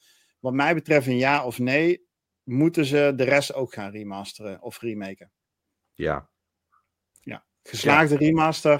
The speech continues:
Speaker 2: Vind,
Speaker 1: ja.
Speaker 2: ja, vind, vind ik wel. Het, het, het roept gewoon alle, alle gevoelens van, van vroeger weer op. En ja, weet je, als je het er zo over hebt, dan, <laughs> dan trek ik zo meteen mijn wandelstok uit mijn reet vandaan, denk ik. En dan ga ik die kinderen een beetje bijscholing geven.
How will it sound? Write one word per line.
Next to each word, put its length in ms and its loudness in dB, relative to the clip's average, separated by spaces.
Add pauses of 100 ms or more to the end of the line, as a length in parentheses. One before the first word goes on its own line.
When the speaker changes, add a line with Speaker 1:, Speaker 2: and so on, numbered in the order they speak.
(160)
Speaker 2:
Vind, 160 -2
Speaker 1:
ja. 140 4
Speaker 2:
ja, 180 6
vind, 260 -6
vind 280 -4
ik 80 -2
wel. 380 2
Het, 200 -2
het, 220 0
het 180 2
roept 200 2
gewoon 200 4
alle, 380 8
alle 260 4
gevoelens 720 0
van, 240 -2
van 380 -4 (380)
vroeger 400 2
weer 280 4
op. 240 2 (760)
En 540 4
ja, 260 2
weet 140 2
je, 100 4
als 100 4
je 60 -2
het 100 -4
er 60 -8
zo 240 6
over 220 4
hebt, 220 4
dan, 120 2 (420)
<laughs> 680 -6
dan 260 2
trek 240 4
ik 80 -6
zo 140 2
meteen 280 2
mijn 120 -2
wandelstok 460 4
uit 140 6
mijn 120 -2
reet 220 4
vandaan, 340 0
denk 200 0
ik. 120 -8
En 100 -2
dan 80 0
ga 100 0
ik 60 2
die 80 -6
kinderen 360 4
een 60 -2
beetje 300 0
bijscholing 600 4
geven. 400 2